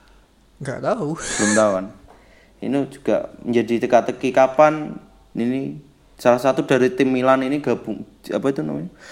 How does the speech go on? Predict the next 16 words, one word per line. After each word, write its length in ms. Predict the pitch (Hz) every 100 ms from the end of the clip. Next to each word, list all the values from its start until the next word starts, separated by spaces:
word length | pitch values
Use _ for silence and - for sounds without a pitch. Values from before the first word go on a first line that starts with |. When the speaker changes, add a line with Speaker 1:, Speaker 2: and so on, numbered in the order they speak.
| - _
Speaker 2:
Bangun 640 | 120 113 139 151 151 95
stadion 400 | - 131 131 135
sendiri 560 | 135 120 117 120 117 98
gitu. 60 |
Speaker 1:
Nanti 160 | 92 156
takutnya 400 | 165 160 151 170
lama-lama 640 | 175 160 156 151 151 180
A 80 | 170
C 80 | -
Milan 240 | 147 160
sama 240 | 185 160 147
Inter 160 | 147
Milan 240 | 147 170 151
digabung 400 | 123 139 151 139
jadi 160 | 123
satu. 400 | 135 127 - 131